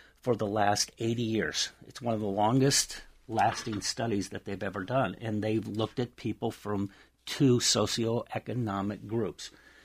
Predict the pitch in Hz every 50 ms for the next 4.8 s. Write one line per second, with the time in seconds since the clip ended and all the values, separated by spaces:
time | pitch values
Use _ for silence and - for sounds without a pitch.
0 | _ _ - 123 - - 131 127 120 107 104 95 92 113 123 127 143 139 - -
1 | 131 120 120 117 127 131 127 104 95 95 - - 101 92 92 85 92 113 113 -
2 | _ _ - - - - - - _ _ _ - 117 113 - - 117 107 - 104
3 | 98 - - - 120 110 104 101 98 98 95 98 - - - 113 - - - 120
4 | 123 - - - 107 107 101 98 92 98 98 - - - - -